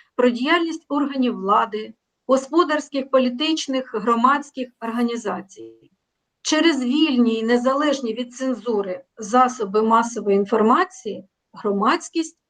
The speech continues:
може отримувати широку інформацію про діяльність міністерств, відомств, політичних партій, громадсько-політичних організацій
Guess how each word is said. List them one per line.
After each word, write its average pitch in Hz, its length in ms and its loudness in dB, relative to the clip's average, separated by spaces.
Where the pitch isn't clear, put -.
може 339 280 0
отримувати 254 760 -2
широку 269 460 -4
інформацію 247 760 0
про 233 140 -4
діяльність 247 560 0
міністерств, 277 760 2
відомств, 220 560 0
політичних 285 720 0
партій, 214 800 -4
громадсько-політичних 254 1300 -4
організацій 220 800 -4